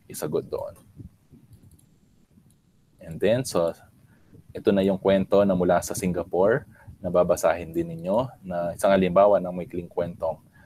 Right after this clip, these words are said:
makabanghay. So, ang title po nito ay Ang Ama.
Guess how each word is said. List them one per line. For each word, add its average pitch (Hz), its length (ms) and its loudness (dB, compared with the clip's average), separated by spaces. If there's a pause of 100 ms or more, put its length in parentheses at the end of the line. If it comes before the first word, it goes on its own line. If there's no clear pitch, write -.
makabanghay. 78 640 -6
So, 87 160 -2
ang 92 160 -4
title 98 400 2
po 98 100 0
nito 98 380 2
ay 82 260 -4
Ang 101 320 0
Ama. 85 320 -6